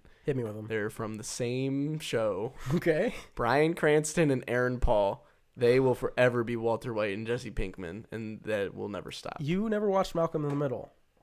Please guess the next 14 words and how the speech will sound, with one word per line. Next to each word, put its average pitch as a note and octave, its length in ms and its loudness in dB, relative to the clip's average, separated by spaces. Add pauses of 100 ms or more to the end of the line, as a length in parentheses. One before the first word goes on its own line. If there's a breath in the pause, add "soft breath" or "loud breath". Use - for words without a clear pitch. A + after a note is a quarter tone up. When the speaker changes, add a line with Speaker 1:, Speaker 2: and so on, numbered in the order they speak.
(1120)
Speaker 2:
That's B2+ 220 0
true. A#2+ 460 0 (240)
Speaker 1:
Malcolm, F3 200 6
Speaker 2:
But D#3+ 680 12
Speaker 1:
Aaron G#3 240 12
Paul, G3 280 12
though, C3 360 8
so D3+ 240 4
far A#2 580 2
is A2 160 -8
stuck. - 520 -8 (880)
Speaker 2:
Very G#2+ 340 0
stuck. - 460 -8
Speaker 1:
Yeah. F2+ 380 -8